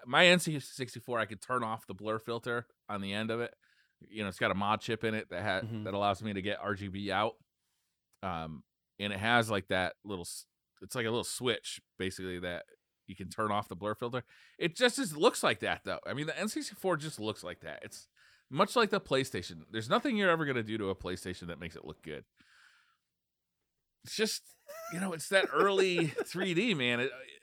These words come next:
Speaker 1: like, warping textures and textures that are so low res
Speaker 2: Yeah.
Speaker 1: that on a modern display, they're never gonna look right.
Speaker 2: I mean, I will say, I'm really curious what they did with the, uh,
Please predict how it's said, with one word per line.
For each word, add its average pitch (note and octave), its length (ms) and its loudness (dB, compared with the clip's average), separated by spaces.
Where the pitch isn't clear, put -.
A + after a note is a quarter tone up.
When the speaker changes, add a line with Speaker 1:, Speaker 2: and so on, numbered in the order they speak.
Speaker 1:
like, D3 180 6
warping F3+ 560 2
textures F#3 840 -2
and A2 180 -6
textures G#3+ 480 2
that E3+ 140 0
are C#3+ 80 2
so G#3+ 540 6
low E3+ 360 6
res A2+ 680 0
Speaker 2:
Yeah. G#2+ 140 -2
Speaker 1:
that B2+ 140 8
on C3+ 160 10
a A2+ 40 2
modern E3 400 8
display, B2 420 -2
they're G#2 120 -2
never D3 400 8
gonna F#2 200 -2
look G2+ 200 0
right. B1+ 260 -12
Speaker 2:
I B2+ 60 -2
mean, C3 140 0
I B2 100 2
will D#3 160 2
say, C#3 260 4
I'm F3+ 200 6
really A3 180 6
curious E3+ 420 2
what C3+ 140 2
they C3 120 2
did B2+ 180 2
with C3 260 0
the, A#2 280 2
uh, A2 380 0